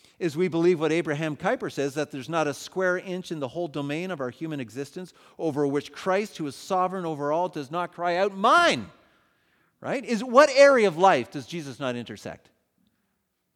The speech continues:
He intersects all of life, so that's, that's one problem. Secondly, the church is not a private institution. We talked about that last week.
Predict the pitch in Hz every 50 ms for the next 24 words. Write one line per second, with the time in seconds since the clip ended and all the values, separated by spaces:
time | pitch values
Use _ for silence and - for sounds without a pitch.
0 | _ _ _ _ _ _ _ _ _ _ _ _ _ _ _ _ _ _ _ _
1 | _ _ _ _ _ _ _ _ _ _ _ _ _ _ - 226 285 285 254 240
2 | 196 - 226 196 - - - 196 202 214 214 196 175 135 104 110 90 85 - 127
3 | 120 139 180 214 - - - - - - 131 123 - - 120 123 143 143 135 -
4 | - 104 87 82 78 80 76 - _ _ _ _ _ _ _ _ _ _ _ -
5 | - 277 285 - 190 147 135 127 120 139 - - - 294 214 110 - - - -
6 | - _ _ _ _ _ _ _ _ _ _ _ _ 180 160 139 156 165 170 160
7 | 143 - - 131 123 117 117 110 110 104 - - 104 - - 139 135 - - 92
8 | 92 _ _ _ _ _ _ _ _ _ _ _ _ _ _ _ _ _ _ _
9 | _ _ _ _ _ _ _ _ _ _ _ _ _ _ _ _ _ _ _ _
10 | _ _ _ _ _ _ _ _ _ _ _ _ _ _ _ _ _ _ _ _
11 | _ _ _ _ _ _ _ _ 127 - - 117 113 - 104 95 95 95 - 98
12 | 98 92 87 101 110 127 123 - - 82 80